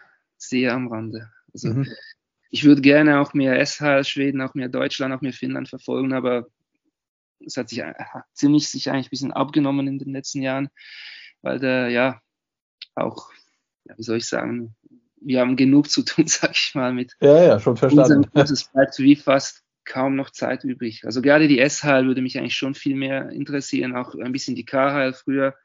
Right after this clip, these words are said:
Speaker 1: Jetzt ist ja wieder ein anderes Thema, aber es bleibt, privat interessiert mich natürlich die N H L sehr.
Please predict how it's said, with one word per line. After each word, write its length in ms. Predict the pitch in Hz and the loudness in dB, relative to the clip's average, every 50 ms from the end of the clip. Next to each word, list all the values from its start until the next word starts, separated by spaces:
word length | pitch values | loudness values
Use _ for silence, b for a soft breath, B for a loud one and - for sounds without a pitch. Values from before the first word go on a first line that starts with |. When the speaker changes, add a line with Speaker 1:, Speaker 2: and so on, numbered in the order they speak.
| b b b b b b b b | b b b b b b b b
Speaker 1:
Jetzt 180 | - - - _ | -20 -20 -18 _
ist 100 | - - | -18 -16
ja 100 | 117 117 | -14 -12
wieder 120 | 117 117 | -10 -10
ein 100 | 117 113 | -10 -10
anderes 340 | 117 120 127 127 131 - - | -10 -8 -8 -8 -8 -10 -8
Thema, 300 | - 135 127 127 127 127 | -4 -4 -2 -2 -2 -2
aber 340 | 113 117 120 127 123 117 - _ B B B B B B B B - | -4 -4 -4 -4 -6 -6 -8 _ B B B B B B B B -16
es 220 | - - - - | -12 -12 -10 -6
bleibt, 380 | - 117 113 117 113 _ _ _ _ _ _ _ _ _ - - | -2 -2 -2 -2 -4 _ _ _ _ _ _ _ _ _ -20 -14
privat 460 | - - 147 135 127 135 139 143 - 147 | 2 4 4 6 6 6 4 4 2 0
interessiert 340 | 135 135 139 - - 127 | -4 -4 -4 -2 -2 -2
mich 100 | 135 131 | -2 -2
natürlich 280 | 127 123 123 120 120 - | -4 -6 -8 -8 -8 -6
die 100 | - 131 | -6 -4
N 100 | 135 139 | -2 -2
H 220 | 143 - - - | -4 -4 -4 -4
L 80 | 135 135 | -4 -4
sehr. 380 | 135 135 139 139 139 143 139 | -2 0 0 0 0 -2 -4